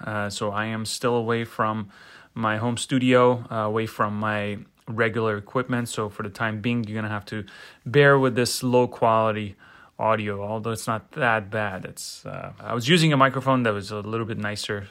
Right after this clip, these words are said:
than the average microphone, but turns out the iPhone eleven microphone is just as good, if not a little bit better. Funny, huh?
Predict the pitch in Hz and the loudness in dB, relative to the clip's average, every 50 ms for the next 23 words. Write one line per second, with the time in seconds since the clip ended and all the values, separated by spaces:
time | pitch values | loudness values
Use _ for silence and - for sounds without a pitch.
0 | _ - 113 104 104 104 101 101 104 104 104 110 113 107 104 101 98 104 101 104 | _ -14 -12 -10 -10 -10 -10 -12 -12 -10 -10 -8 -8 -6 -8 -8 -8 -10 -12 -10
1 | 113 107 101 107 107 - 113 104 104 107 101 - - - 131 120 110 131 123 117 | -10 -10 -10 -12 -12 -10 -10 -8 -8 -8 -10 -6 -4 -4 -2 2 4 4 4 2
2 | 92 123 120 110 107 104 - - - - 123 131 - - 131 117 - 113 107 110 | 0 -2 -4 -4 -4 -4 -4 -6 -6 -6 -6 -4 -4 -6 -6 -6 -6 -8 -6 -4
3 | 113 123 135 127 131 120 113 104 98 _ _ - - - - - - _ _ _ | -4 -4 -4 -4 -4 -4 -4 -6 -10 _ _ -20 -20 -20 -20 -20 -20 _ _ _
4 | _ _ _ _ _ - 127 120 120 131 127 127 - - 107 107 95 87 - - | _ _ _ _ _ -4 -2 0 0 0 -2 -4 -6 -6 -6 -6 -6 -8 -8 -8
5 | 107 101 95 95 - - - - 123 120 - - 117 101 101 120 139 131 113 - | -8 -8 -10 -12 -14 -8 -6 -6 -4 -4 -6 -8 -8 -6 -4 -2 -2 -2 -4 -6
6 | - - - 101 - - 113 110 107 - _ _ - 120 117 123 120 113 127 113 | -12 -14 -16 -12 -8 -8 -8 -8 -8 -12 _ _ -10 -8 -6 -6 -4 -4 -2 2
7 | 113 160 180 180 143 - - _ _ _ - - - - - - - - - - | 2 4 4 4 2 0 -4 _ _ _ -20 -20 -20 -20 -20 -20 -20 -20 -20 -20
8 | - - _ _ _ _ _ - - - 165 185 208 175 120 123 135 156 190 | -20 -20 _ _ _ _ _ 0 4 6 6 6 6 4 4 4 4 4 4